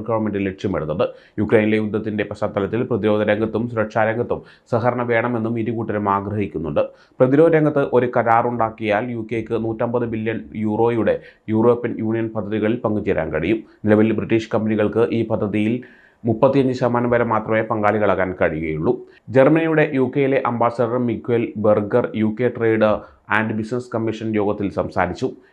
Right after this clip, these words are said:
യൂത്ത് വിസ കരാർ ചർച്ചകളിൽ ഒരു പ്രധാന വിഷയമാണെന്നും അദ്ദേഹം പറഞ്ഞു. യൂറോപ്യൻ യൂണിയൻ പൗരന്മാർക്ക് ബ്രെക്സിറ്റ് ശേഷം യു കെയിലേക്ക് വരാൻ പല തടസ്സങ്ങളുമുണ്ടെന്നും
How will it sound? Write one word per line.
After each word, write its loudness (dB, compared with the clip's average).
യൂത്ത് 4
വിസ 0
കരാർ 2
ചർച്ചകളിൽ 0
ഒരു -2
പ്രധാന -2
വിഷയമാണെന്നും -4
അദ്ദേഹം -4
പറഞ്ഞു. 0
യൂറോപ്യൻ 4
യൂണിയൻ -2
പൗരന്മാർക്ക് 2
ബ്രെക്സിറ്റ് -4
ശേഷം -2
യു 0
കെയിലേക്ക് 0
വരാൻ 4
പല 4
തടസ്സങ്ങളുമുണ്ടെന്നും -2